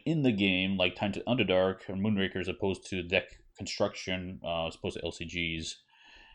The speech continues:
And I think that's a, that can be a pretty popular, uh, common approach, right? Because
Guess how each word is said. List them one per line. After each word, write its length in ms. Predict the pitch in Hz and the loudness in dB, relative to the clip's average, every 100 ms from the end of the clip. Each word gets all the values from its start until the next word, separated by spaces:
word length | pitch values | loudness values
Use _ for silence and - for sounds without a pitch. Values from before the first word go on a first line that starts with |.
| - | 2
And 100 | 98 | 10
I 60 | - | 10
think 160 | 220 | 12
that's 180 | 208 - | 10 12
a, 260 | 107 101 101 | 12 12 10
that 180 | - 190 | 6 8
can 140 | 160 | 8
be 80 | 131 | 8
a 60 | 101 | 6
pretty 240 | - 101 | 6 4
popular, 680 | - 92 87 92 87 85 87 - | 6 6 6 6 4 2 0 -2
uh, 120 | 87 87 - | 0 0 -2
common 280 | - 95 85 | 0 2 4
approach, 640 | 80 - - 87 85 - | 0 -2 0 2 2 -4
right? 220 | 85 87 85 - | -2 -2 -2 -2
Because 440 | 90 87 85 - | 0 2 2 -2